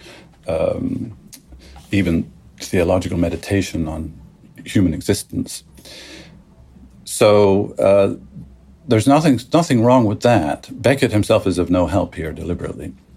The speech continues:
He wouldn't say, he says, "Everything I knew or everything I know about Godot is in the play. If I had known more, I would have put it in.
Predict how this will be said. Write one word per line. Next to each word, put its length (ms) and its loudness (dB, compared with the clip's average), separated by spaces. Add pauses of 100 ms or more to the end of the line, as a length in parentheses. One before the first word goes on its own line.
(640)
He 100 0
wouldn't 400 0
say, 340 0
he 120 -2
says, 260 0
"Everything 320 0
I 120 0
knew 380 2
or 180 -6
everything 320 -4
I 100 -6
know 340 -4
about 340 -10 (220)
Godot 280 -4
is 100 -10
in 160 -6
the 60 -6
play. 440 -6 (420)
If 140 -8
I 60 0
had 100 -2
known 260 -2
more, 260 0
I 60 -2
would 140 -10
have 100 -20
put 160 -2
it 120 -4
in. 340 -2